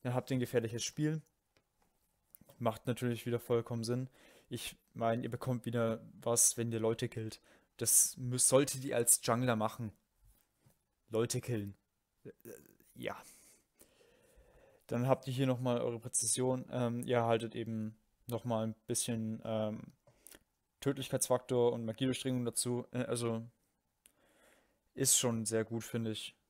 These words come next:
Ist eine gute Mastery. Ähm,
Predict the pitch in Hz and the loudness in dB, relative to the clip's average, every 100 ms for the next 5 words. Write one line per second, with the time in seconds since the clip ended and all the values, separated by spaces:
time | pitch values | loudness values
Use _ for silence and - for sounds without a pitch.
0 | _ _ _ _ _ - 127 120 117 113 | _ _ _ _ _ -10 -8 -4 -2 -2
1 | - 107 113 - - 110 107 - - - | -4 -8 -8 -8 -8 -8 -10 -16 -20 -20
2 | - - _ _ _ 135 127 127 127 127 | -20 -20 _ _ _ 2 6 4 4 0
3 | 123 | -2